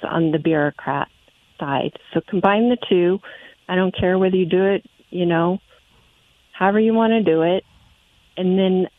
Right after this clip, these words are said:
I might even get on board, and you'll want me on board because I am, you know, a B I T C H, and I'll get the job done.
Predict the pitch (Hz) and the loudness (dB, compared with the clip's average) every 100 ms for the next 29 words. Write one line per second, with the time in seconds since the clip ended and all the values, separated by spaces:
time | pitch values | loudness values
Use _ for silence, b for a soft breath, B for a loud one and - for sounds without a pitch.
0 | _ - 208 226 196 190 185 185 185 185 | _ -4 0 2 0 0 0 0 2 0
1 | 180 214 233 160 160 190 208 196 262 196 | 0 0 0 0 0 0 -2 -2 -2 -2
2 | 165 156 165 156 147 160 - - 170 - | -2 -2 -4 -4 -6 -8 -10 -8 -8 -8
3 | 185 233 214 156 151 156 _ _ - 165 | -4 -2 0 0 -2 -4 _ _ -8 -4
4 | 165 156 - - 151 190 190 180 180 - | -2 -2 -4 -6 -4 -2 0 0 -2 -4
5 | 185 190 - 190 180 220 247 - - _ | -4 -4 -2 0 2 0 -4 -12 -16 _
6 | _ _ - _ - 185 185 208 - 196 | _ _ -20 _ -4 -2 0 -2 -4 -6
7 | 220 202 202 - 233 208 170 | -2 0 -2 -4 -4 -2 -6